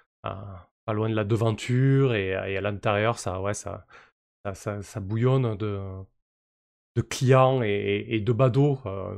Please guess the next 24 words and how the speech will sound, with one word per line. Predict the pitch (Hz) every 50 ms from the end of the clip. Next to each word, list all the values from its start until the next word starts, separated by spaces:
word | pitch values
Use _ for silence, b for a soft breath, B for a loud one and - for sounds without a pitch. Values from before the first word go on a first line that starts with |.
| 104
bon, | 101 101 101 101 101
j'imagine | 101 101 104 101 101 117 113
qu'il, | 104 110 104 101 95
qu'il | - -
est | 107
pas | - 120 117
tout | - - 113
seul | - - 135 123 113
à, | 107 104 104 104
à | 104
tatouer, | - 120 - - 135 131
c'est | - - -
triste, | - 139 127 - -
qu'il | - 98
a | 98 95
sûrement, | - - 104 101 104 104 101 98 92
euh, | 92 - b b b b b b _ _ _ _ -
il | 107
a | 101
sûrement | - - 104 107 107
d'autres, | 98 104 98 - 113 101 95 95 92
d'autres | 92 104 - - 104 98 104
élèves. | 101 113 113 120 113 107 _ _ _ _ _ _ _ _ _ _ _ _ _ _ _ _ _ _ 107
Euh, | 101 98 98 101 98 98 101 104 104 101 104